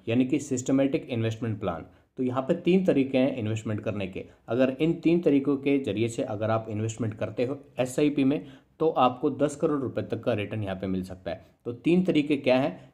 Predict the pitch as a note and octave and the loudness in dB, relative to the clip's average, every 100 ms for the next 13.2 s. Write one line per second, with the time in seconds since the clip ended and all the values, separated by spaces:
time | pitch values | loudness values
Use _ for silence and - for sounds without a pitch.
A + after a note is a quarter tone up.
0 | B2 B2+ B2+ - B2 A#2+ C#3 C#3+ C#3+ E3+ | -4 -2 0 -2 -4 0 0 2 2 2
1 | E3+ A#2 A#2+ A#2 C3 B2+ - A2 G2+ F#2+ | 2 -2 -2 -2 -2 -2 -4 -2 -2 -2
2 | F2 E2+ - _ - G#2+ A2 B2+ B2+ B2 | -4 -8 -18 _ -8 -6 -2 2 2 2
3 | C3 G#2 G#2+ A2+ F#2+ G#2 A2 D3+ - _ | 0 -2 -2 -2 0 0 0 -2 -6 _
4 | - C3+ D3+ D#3 - D3 C#3 C3+ A#2 A#2+ | -4 2 2 2 0 0 0 0 -4 -2
5 | C3 C3 C#3+ D3 F3+ - _ C3 A2+ C#3 | 0 0 0 0 -2 -10 _ -8 2 4
6 | F3+ - - A2+ A2 C3 C3+ B2 B2 B2+ | 4 0 -10 -6 0 2 2 0 -2 -2
7 | B2+ B2+ A#2 G#2+ A#2 A#2 A#2 B2 B2 A2 | -2 0 0 -2 -2 0 0 -2 -6 -4
8 | G2+ A#2 A#2+ G2+ - F#2+ G#2 - F#2 F#2 | -2 -2 -2 -4 -4 -10 -10 -10 -12 -6
9 | G#2+ G#2+ G#2+ A#2 B2 D#3 - - _ _ | -2 0 0 0 2 -2 -6 -20 _ _
10 | _ C3+ E3+ F3+ - - _ - D#3+ F#3 | _ 6 6 6 0 -14 _ -2 2 2
11 | E3+ E3 F3 - - _ - A2+ A#2+ D3 | 4 6 6 2 -12 _ -8 0 2 4
12 | D3 - - A2 C3+ F#3+ F3+ E3+ D3+ D3+ | 2 -2 -8 -2 6 8 8 6 6 4
13 | F#3 - | 2 -2